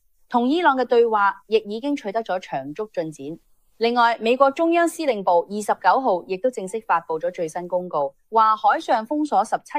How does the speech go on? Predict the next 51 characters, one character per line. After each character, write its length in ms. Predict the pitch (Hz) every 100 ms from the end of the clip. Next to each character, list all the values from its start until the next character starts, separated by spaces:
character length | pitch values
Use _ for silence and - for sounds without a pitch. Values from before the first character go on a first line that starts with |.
| 240
日 60 | 151
以 160 | 170
嚟， 200 | 190 139
美 180 | 156 180
軍 240 | 226 294 294
成 220 | 180 160
功 200 | 247 262
地 200 | 202 160
攔 240 | 151 135
截 140 | 151 170
並 180 | 175 170
阻 240 | 175 196
止 140 | 226
咗， 400 | 220 214 160 190 - _ _ _ _ -
今 160 | 277
朝 180 | 294 311
最 200 | 277 233
新 180 | 233 277
數 220 | 262 208
據 80 | 202
係 240 | 196 190
四 180 | 170 - 185 185
十 160 | 175
四 220 | - - 185 180
艘， 400 | 175 143 156 269
尋 300 | - - 160
晚 220 | 156 160 262
係 120 | 214
四 240 | 175 190
十 80 | 185
二 240 | 175 170 170
艘， 340 | 160 151 247
今 220 | 339 349 320
日 120 | 214
就 100 | 175
增 220 | 160 240 247
加 160 | 240
到 120 | 214 175
四 140 | 190 175
十 120 | 170
四 220 | - 175
艘 300 | 170 151 170
試 200 | 220 247
圖 200 | 220 160
突 100 | 151 165 _
破 140 | 208 202
封 320 | - 302 302
鎖 260 | - 160
嘅 100 | 202 196
商 260 | 220 214
船。 180 | 214